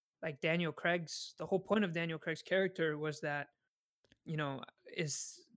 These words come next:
like, the whole perspective of his character was, like, you don't know if this detective is a genius or if he's an idiot, and he's just bumbling his way through the case.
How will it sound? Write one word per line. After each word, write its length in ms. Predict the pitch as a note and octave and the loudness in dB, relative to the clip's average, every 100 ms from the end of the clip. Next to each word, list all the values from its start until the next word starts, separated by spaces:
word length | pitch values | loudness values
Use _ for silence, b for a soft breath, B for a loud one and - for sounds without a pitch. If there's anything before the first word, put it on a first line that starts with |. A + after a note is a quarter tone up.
| _ _ _ F#3 | _ _ _ 0
like, 160 | D#3+ | 2
the 80 | E3 | 2
whole 120 | E3+ | 0
perspective 480 | E3+ D#3 F3 E3+ D#3 | 0 0 0 0 -2
of 100 | D3+ | -6
his 100 | D#3+ - | -8 0
character 240 | D#3+ E3+ | 0 0
was, 140 | D#3 | -4
like, 220 | D#3 - - - _ _ _ - | -4 -8 -14 -18 _ _ _ -6
you 140 | D#3+ | 0
don't 180 | D#3+ D#3 | 2 2
know 180 | D#3 D#3 | 0 0
if 220 | C#3+ - | -2 -6
this 140 | E3+ D#3 | -6 -6
detective 460 | D3+ E3 D3+ D#3 | -4 -4 -4 -4
is 280 | D3+ C#3+ - _ _ _ | -4 -6 -8 _ _ _
a 80 | D#3+ | -6
genius 600 | C#3+ F3+ F3+ F#3 G#3 - - | 0 2 2 2 0 -4 -6
or 400 | D3+ C#3+ C#3 C#3+ - | -2 0 0 -2 -6
if 120 | - | -6
he's 160 | D#3+ D3+ | -6 -2
an 100 | D#3+ | 0
idiot, 320 | D#3 C3+ C3 | 0 -2 -6
and 80 | C#3+ | -8
he's 120 | D3 | -6
just 220 | D3 C#3+ | -6 -2
bumbling 300 | D#3+ D#3 D3+ | 0 2 0
his 160 | D#3 E3+ | 0 0
way 100 | D3+ | -4
through 160 | - D3+ | -2 -6
the 80 | |
case. 360 | C#3 G#3 F#3 | 0 2 2